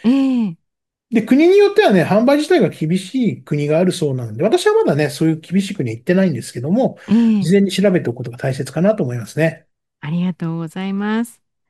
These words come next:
Speaker 1: さあ、ここまではお酒を入手するならっていう話もあったんですけれども、続いてはいかがでしょうか？
Speaker 2: はい。でね、発想を変えるんですね。
Speaker 1: うん。
Speaker 2: うん。だからね、ノ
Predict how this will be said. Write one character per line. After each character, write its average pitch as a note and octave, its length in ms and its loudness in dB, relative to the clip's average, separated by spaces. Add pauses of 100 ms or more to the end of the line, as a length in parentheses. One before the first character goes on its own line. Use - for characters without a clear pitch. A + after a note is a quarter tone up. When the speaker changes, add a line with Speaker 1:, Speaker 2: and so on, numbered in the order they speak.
(420)
Speaker 1:
さ - 120 -2
あ、 - 20 -20
こ A3+ 160 -6
こ C#4+ 120 -2
ま F4 160 0
で C4 100 0
は A3+ 200 -2 (100)
お F#3 80 -4
酒 E4 380 -2
を E4 120 2
入 F4 300 2
手 G#3+ 160 -2
す - 200 -4
る C4+ 120 0
な C4 180 2
ら C4 100 2
っ - 80 -8
て G3 120 -4
い F3 60 2
う G3 40 0
話 F#3 320 -2
も F3 180 -4
あ F#3 40 -2
っ - 140 -10
た F#3 140 0
ん E3+ 100 2
で E3+ 100 -4
す - 100 -16
け E3+ 120 -6
れ D#3+ 100 -2
ど D#3 140 -6
も、 F#3+ 600 0 (760)
続 G3+ 260 -2
い C#4+ 80 -4
て E4+ 100 -2
は G#3 400 0 (140)
い - 80 -10
か G3+ 140 -2
が F3+ 100 -2
で E3+ 100 -6
し - 140 -8
ょ D3+ 40 -6
う - 20 -10
か？ D#3+ 280 -10 (360)
Speaker 2:
は D3+ 100 -4
い。 - 160 -14 (380)
で C#3 100 0
ね、 C3+ 80 -2
発 D#3+ 280 -8
想 D#4+ 120 4
を D#4+ 40 -12
変 C#4+ 140 0
え - 40 2
る B3 100 -4
ん E3+ 60 -6
で - 60 -18
す - 80 -12
ね。 C#3 200 -10 (200)
Speaker 1:
う C4 60 2
ん。 F4 380 -6 (100)
Speaker 2:
う C3 80 -6
ん。 B2 120 -8
だ C#3 120 -2
か C3+ 40 -2
ら C3 100 -2
ね、 - 0 -
ノ F3 140 4